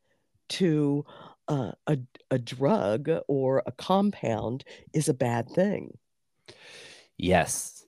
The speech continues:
Speaker 2: yes, absolutely. Um, th-, and the hard part is, as someone who studies the history, is how it feels like you have to keep putting up the good fight, but it's hard to imagine it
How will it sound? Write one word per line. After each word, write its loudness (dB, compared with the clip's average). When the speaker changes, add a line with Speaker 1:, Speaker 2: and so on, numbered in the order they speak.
Speaker 2:
yes, 0
absolutely. -2
Um, 6
th-, -14
and 2
the 0
hard -4
part -2
is, -4
as -2
someone -4
who -2
studies -4
the -12
history, -6
is -6
how 6
it 2
feels 0
like -4
you -2
have -4
to -18
keep -10
putting -4
up -10
the -8
good -6
fight, 2
but -8
it's -14
hard -4
to -2
imagine 0
it -2